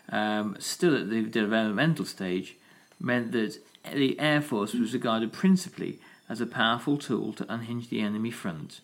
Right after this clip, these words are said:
by using fighters to destroy the enemy air force, while twin-engine medium bombers, heavy fighters and dive bombers attacked the enemy field formations and more distant economic and military targets.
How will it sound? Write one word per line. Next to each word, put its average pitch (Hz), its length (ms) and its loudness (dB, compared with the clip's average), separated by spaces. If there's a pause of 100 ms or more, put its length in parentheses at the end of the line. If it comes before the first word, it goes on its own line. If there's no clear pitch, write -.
(440)
by - 100 0
using 107 360 2
fighters 139 500 2
to 123 100 -8
destroy 113 440 -2
the 107 180 0
enemy 101 320 0
air 156 160 4
force, - 440 -8 (360)
while 95 160 -4
twin-engine 120 640 0
medium 127 360 2
bombers, 92 420 -4 (220)
heavy 127 260 2
fighters 101 440 -6
and 98 120 -2
dive 117 300 2
bombers 92 360 -4 (320)
attacked - 420 -4
the 113 80 -2
enemy 117 300 -2
field 120 320 0
formations 92 840 -6 (380)
and 92 100 -4
more 98 320 2
distant 101 460 -6
economic 90 480 -4
and 98 80 -4
military 92 300 -8
targets. - 520 -10